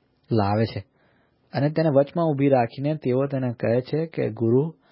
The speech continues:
આ સ્ત્રી વ્યભિચાર કરતા જ પકડાય છે. હવે મૂસાએ નિયમશાસ્ત્રમાં આપણને આજ્ઞા આપી છે કે એવીઓને પથ્થરે મારવી, તો તું તેને વિશે શું કહે છે?" પણ તેના પર દોષ મૂકવાનું કારણ તેમને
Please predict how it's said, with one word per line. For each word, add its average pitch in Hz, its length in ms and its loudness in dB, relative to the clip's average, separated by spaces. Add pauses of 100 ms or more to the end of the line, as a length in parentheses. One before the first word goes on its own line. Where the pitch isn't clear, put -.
(400)
આ 131 240 0
સ્ત્રી 147 380 2
વ્યભિચાર 120 580 2
કરતા 120 400 -2
જ 135 160 -6
પકડાય 120 360 2
છે. 110 200 -4 (800)
હવે 104 160 0
મૂસાએ 123 520 4
નિયમશાસ્ત્રમાં 123 840 0
આપણને 120 280 0
આજ્ઞા 117 380 0
આપી 120 180 0
છે 107 220 -4 (600)
કે 98 100 -4
એવીઓને 131 480 4
પથ્થરે 117 460 -4
મારવી, 110 440 -2 (600)
તો 139 120 0
તું 156 380 0 (300)
તેને 139 400 0
વિશે 135 280 0
શું 202 240 -8
કહે 107 300 0
છે?" 101 220 -4 (680)
પણ 170 80 2
તેના 170 360 2
પર 160 120 4
દોષ 147 320 0
મૂકવાનું 147 360 -2
કારણ 127 380 0
તેમને 117 360 -2